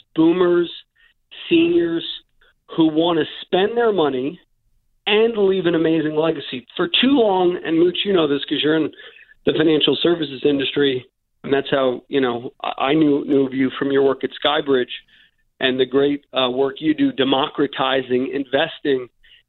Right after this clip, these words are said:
and giving opportunities to people who would normally, you know, be reserved for the kind of the super elite. Um, so I love what you're doing,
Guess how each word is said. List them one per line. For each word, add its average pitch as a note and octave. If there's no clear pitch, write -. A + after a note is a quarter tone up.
and C3+
giving D3
opportunities C3+
to C3+
people C#3+
who C3+
would C3+
normally, C#3
you D3
know, C3+
be C3
reserved C3
for C3+
the C3
kind C#3
of B2
the B2
super C#3+
elite. C3+
Um, C3+
so D3
I C#3
love D#3
what D#3+
you're E3
doing, C#3